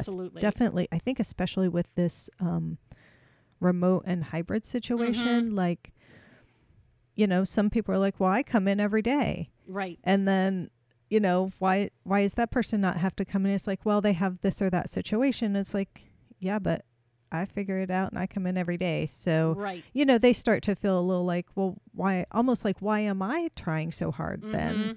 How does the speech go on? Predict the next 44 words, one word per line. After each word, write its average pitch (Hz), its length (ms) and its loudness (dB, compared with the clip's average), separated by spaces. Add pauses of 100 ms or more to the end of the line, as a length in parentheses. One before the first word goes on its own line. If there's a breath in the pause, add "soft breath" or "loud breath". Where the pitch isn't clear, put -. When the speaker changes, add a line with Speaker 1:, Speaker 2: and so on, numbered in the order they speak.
(120)
Speaker 1:
Mm-hmm, 214 100 -14
mm-hmm. 202 240 -4
Speaker 2:
if 202 160 -4
this 202 180 -2
person 185 380 -4
is 175 140 -6
getting 180 260 -2
these 170 200 -6
other 165 260 -2
accommodations?" 170 840 -6
It's - 160 -8
just - 260 -8
a, 208 100 -4 (120)
a 311 100 -2
sense 240 300 -2
of 180 100 -6
fairness, 151 540 -4
I 160 80 -4
think. - 60 -10 (120)
Speaker 1:
Absolutely, 180 560 -10
absolutely. 185 580 -14
So 190 460 -12
if 202 140 -14
you 196 80 -16
can 185 320 -12 (160)
have 214 480 -8
all 214 200 -8
of 190 100 -10
that 196 280 -4 (340)
open 220 280 -6
and 196 120 -4
honest 190 280 -6
conversation 185 600 -8
with 185 120 -6
everybody, 180 580 -6 (460 soft breath)
um, 180 340 -8
it 202 140 -8
will 185 100 -6
definitely 190 320 -8
go 175 140 -6
a - 20 -8
lot 175 240 -10
smoother. 185 580 -6 (600 soft breath)
Um, 175 400 -10